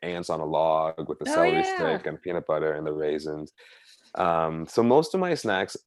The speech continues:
Speaker 1: like to be fruit or vegetable based. I know,
Speaker 2: Mm-hmm.
Speaker 1: wow, wow, wow. But,
Speaker 2: <laughs>
Speaker 1: uh, there's also, <laughs> sometimes I, I mean, I love cookies, but I don't know that I consider cookies to be snacks.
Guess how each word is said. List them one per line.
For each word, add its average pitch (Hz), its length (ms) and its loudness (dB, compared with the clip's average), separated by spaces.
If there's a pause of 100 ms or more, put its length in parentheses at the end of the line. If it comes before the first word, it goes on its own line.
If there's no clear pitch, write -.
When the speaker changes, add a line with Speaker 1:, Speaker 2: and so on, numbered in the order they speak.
(120)
Speaker 1:
like 90 380 0
to 95 100 -2
be 82 500 -2 (400)
fruit 101 560 -2 (380)
or 80 140 -6
vegetable 90 500 0
based. 123 560 -6
I 95 80 -6
know, 82 160 -4
Speaker 2:
Mm-hmm. 80 80 -2
Speaker 1:
wow, 80 260 -2
wow, 71 180 -4
wow. 62 160 -6 (220)
But, 95 560 2 (140)
Speaker 2:
<laughs> - 420 -6
Speaker 1:
uh, 90 300 6
there's 104 260 6
also, 120 420 8 (600)
<laughs> - 560 -14
sometimes 127 580 2
I, 107 220 2
I 113 60 -6
mean, 107 120 0
I 101 80 2
love 101 440 6
cookies, 92 500 -4 (200)
but 101 120 2
I 147 100 10
don't 175 120 6
know 123 120 6
that 107 80 6
I 98 100 8
consider 87 380 0
cookies 76 340 -2
to 65 60 -14
be 69 140 -6
snacks. - 340 -8